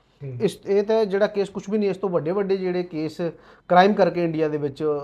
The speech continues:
Speaker 2: ਦੁਬਈ ਦੇ ਵਿੱਚ ਸ਼ੈਲਟਰ ਲੈ ਕੇ ਬੈਠੇ, ਅੱਜ ਤੱਕ ਅਸੀਂ ਕੁਛ ਨਹੀਂ ਕਰ ਪਾ ਰਹੇ ਉਹਨਾਂ ਦਾ।
Speaker 1: ਜੀ,
Speaker 2: ਤੇ ਇਹ
Speaker 1: ਜੀ,
Speaker 2: ਸਾਰੀ
Speaker 1: ਜੀ।
Speaker 2: ਚੀਜ਼ਾਂ ਆਪਾਂ ਦੇਖਦੇ ਹੀ ਆ।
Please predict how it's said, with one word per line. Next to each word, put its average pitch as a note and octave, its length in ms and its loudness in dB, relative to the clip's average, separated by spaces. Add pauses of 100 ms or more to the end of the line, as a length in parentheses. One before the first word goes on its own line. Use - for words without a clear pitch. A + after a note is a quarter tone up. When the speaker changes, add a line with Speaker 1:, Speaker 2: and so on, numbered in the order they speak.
(100)
Speaker 2:
ਦੁਬਈ D3 300 0
ਦੇ D#3 100 -4
ਵਿੱਚ E3 160 -4
ਸ਼ੈਲਟਰ D#3 240 -4
ਲੈ D#3+ 140 -4
ਕੇ D#3+ 100 -4
ਬੈਠੇ, D#3 340 -6
ਅੱਜ D3 100 -6
ਤੱਕ D#3 200 -8
ਅਸੀਂ D3 300 -10
ਕੁਛ C#3 180 -14
ਨਹੀਂ E3 120 -8
ਕਰ D3+ 140 -6
ਪਾ A#2+ 160 -6
ਰਹੇ B2 100 -8
ਉਹਨਾਂ A#2+ 160 -10
ਦਾ। A#2 140 -14 (680)
Speaker 1:
ਜੀ, A#2+ 120 -10
Speaker 2:
ਤੇ D3+ 60 -6
ਇਹ D#3+ 60 -4
Speaker 1:
ਜੀ, A2+ 60 -10
Speaker 2:
ਸਾਰੀ E3 200 -2
Speaker 1:
ਜੀ। F#3+ 100 -6
Speaker 2:
ਚੀਜ਼ਾਂ F3 160 -4
ਆਪਾਂ E3+ 200 -6
ਦੇਖਦੇ D3 280 -8
ਹੀ D#3 120 -8
ਆ। D#3 40 -14